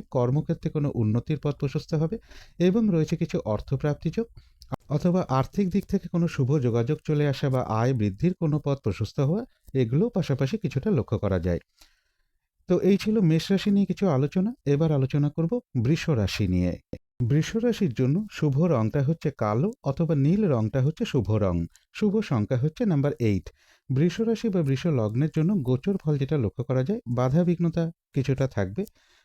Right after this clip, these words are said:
মানসিক চঞ্চলতা বা অস্থিরতা কিছুটা বৃদ্ধি পেতে পারে, কিছু অর্থ ব্যয়ের যোগ লক্ষ্য করা যায়। কোনো শুভ কাজে বা গুরুত্বপূর্ণ কাজে হাত না দেওয়াটাই ভালো।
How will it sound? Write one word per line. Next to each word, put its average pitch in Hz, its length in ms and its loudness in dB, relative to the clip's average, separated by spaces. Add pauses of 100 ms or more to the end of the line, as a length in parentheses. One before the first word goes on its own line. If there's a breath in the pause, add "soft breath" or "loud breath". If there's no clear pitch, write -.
মানসিক 170 480 2
চঞ্চলতা 151 500 0
বা 139 160 0
অস্থিরতা 135 420 -2
কিছুটা 127 340 -2
বৃদ্ধি 101 340 0
পেতে 135 260 -2
পারে, 156 200 -6 (1000 soft breath)
কিছু 202 240 0 (220)
অর্থ 135 280 0 (180)
ব্যয়ের 156 240 2
যোগ 139 180 0 (100)
লক্ষ্য 104 260 0
করা 135 160 2
যায়। 214 180 -2 (360)
কোনো 208 160 2
শুভ 143 260 0 (100)
কাজে 190 300 0
বা 180 120 0
গুরুত্বপূর্ণ 156 480 0 (140)
কাজে 117 220 0 (120)
হাত 110 200 -2 (200)
না 104 80 2 (100)
দেওয়াটাই 117 360 0 (100)
ভালো। 131 180 0